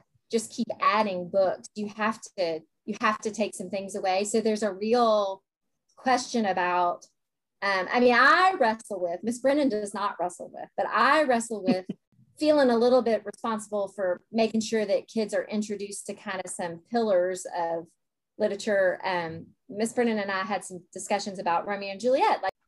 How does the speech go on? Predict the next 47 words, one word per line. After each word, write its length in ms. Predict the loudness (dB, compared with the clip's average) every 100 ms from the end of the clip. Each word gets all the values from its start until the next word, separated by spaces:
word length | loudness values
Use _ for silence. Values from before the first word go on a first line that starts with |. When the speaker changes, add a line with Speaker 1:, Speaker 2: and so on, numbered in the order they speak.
| -2
Speaker 1:
for 460 | 0 0 -2 -8 _ -2
decades 520 | 0 0 -2 -2 -2
has 240 | -6 -6
been 280 | -6 -6 -8 -8
kind 200 | -6 -4
of 160 | -6 -4
the 320 | 0 0 0 -4
gatekeeper 560 | -4 -6 -8 -12 -10
to 60 | -10
Shakespeare 560 | -4 -4 -6 -8 -8 -8
in 140 | -6
freshman 420 | -6 -6 -10 -6
years 300 | -2 -2 -4
when 160 | -8 -14
you 120 | -14 -10
read 200 | -10 -8
that. 220 | -8 -8 -10
And 140 | -4
so, 360 | 0 2 2 -2 _ _ _ _ 2
and 120 | 2
it, 160 | 2 0
and 140 | 0
it's 180 | 0 -2
about 260 | -6 -8 -8
suicide, 840 | -6 -4 -4 -2 0 0 0 -2
and 100 | -4
it's 140 | -6 -6
not 180 | -6 -4
really 220 | -4 -4
particularly 800 | -10 -12 -8 -4 -4 -4 -10 -6
act 260 | -4 -4 -6
four. 320 | -2 0 0
You 180 | -2 -6
should 200 | -12 -12
just, 200 | -12 -8
like, 180 | -10 -10 _ -2
edit 240 | 0 0 -2
it 120 | -2
all 200 | -4 -2
out. 320 | -2 -2 0
Like, 160 | -2 -4
it's 160 | -4
not 200 | -4 -4
particularly 760 | -8 -6 -4 -2 -4 -4 -10 -10
his 160 | -14 -6
best 340 | -6 -6 -8
play 460 | -6 -4 -2 -4